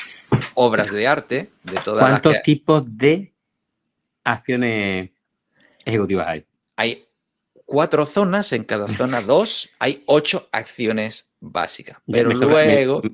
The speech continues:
Speaker 2: me so-, ¿y las ejecutivas cuántas son? ¿Tres?
Speaker 1: No, lo, a ver, lo, lo que pasa es que luego tienes tickets para mover.
Speaker 2: <laughs>
Speaker 1: Claro,
Speaker 2: Ya,
Speaker 1: es,
Speaker 2: ya la risa.
Speaker 1: es, esa es la parte carajal, que es
Speaker 2: Claro.
Speaker 1: que hay un tablero en el que van entrando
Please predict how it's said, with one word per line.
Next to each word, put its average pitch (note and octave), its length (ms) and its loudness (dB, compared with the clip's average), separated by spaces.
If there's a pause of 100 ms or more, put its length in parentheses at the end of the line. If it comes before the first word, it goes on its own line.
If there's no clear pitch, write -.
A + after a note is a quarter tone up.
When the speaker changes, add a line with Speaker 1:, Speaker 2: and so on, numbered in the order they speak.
(180)
Speaker 2:
me F#2+ 200 -2
so-, - 220 -2
¿y G#2+ 100 0
las G2 140 0
ejecutivas G2+ 440 -2
cuántas G2 300 -4
son? D#2+ 320 -14
¿Tres? F#2+ 200 -2
Speaker 1:
No, C#3+ 340 2
lo, A2 200 0
a G2+ 100 -2
ver, A#2 140 0
lo, G#2+ 180 -4
lo G2+ 100 -8
que G#2+ 80 -6
pasa A#2 220 -4
es B2+ 60 -8
que A#2+ 140 -6
luego A2+ 440 -4
tienes G#2 460 -8
tickets - 1000 -4
para A2 320 -2
mover. A#2+ 640 2 (440)
Speaker 2:
<laughs> - 360 -4 (360)
Speaker 1:
Claro, A#2+ 300 -2 (220)
Speaker 2:
Ya, A2+ 140 -2
Speaker 1:
es, B2 160 -2
Speaker 2:
ya G#2+ 100 -4
la G2 100 -2
risa. G2 260 -6
Speaker 1:
es, - 220 0
esa C#3+ 180 0
es E3+ 60 0
la D#3 120 -2
parte B2+ 280 -4
carajal, - 440 -6 (480)
que A#2+ 140 2
es - 220 -2
Speaker 2:
Claro. F#2+ 520 -6 (180)
Speaker 1:
que - 200 0
hay A2+ 180 -2
un D3+ 120 -4
tablero F3+ 500 -4
en A2 160 -2
el G#2 160 -4
que G#2+ 300 -2
van C3 180 -2
entrando D#3 760 -2